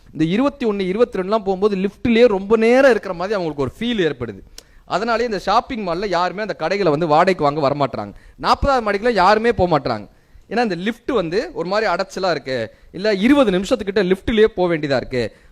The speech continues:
அதனால இந்த லிஃப்ட்ல ஏறுறவங்கள எப்படி என்கேஜ் பண்ணலான்னு ஒரு கேள்வி வருது.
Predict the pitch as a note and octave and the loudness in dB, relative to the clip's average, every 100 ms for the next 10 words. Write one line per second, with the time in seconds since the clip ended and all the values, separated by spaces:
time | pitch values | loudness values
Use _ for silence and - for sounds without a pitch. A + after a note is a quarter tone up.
0 | - C3+ F#3 B3 A3+ A3 C4 G3+ D#3+ G3+ | -10 -2 -2 0 0 0 -2 -4 -6 -8
1 | A3+ - D#4 C4 F3+ F#3+ C4 D4 C4+ G3 | -8 -4 2 2 2 6 6 6 2 -2
2 | C#3 C3+ A#3 E4+ _ _ _ _ - E3 | -4 0 0 -2 _ _ _ _ -8 0
3 | G#3 - D#4 A#3+ F#3 A#3 B3+ D#4 C4+ A#3 | 0 2 0 2 0 0 -2 -2 -2 -4
4 | F3 C#3+ C#3+ A#3+ G#3 E3 E3+ F3 D3 A2+ | -6 0 0 2 2 2 2 2 2 -2
5 | F#2+ | -6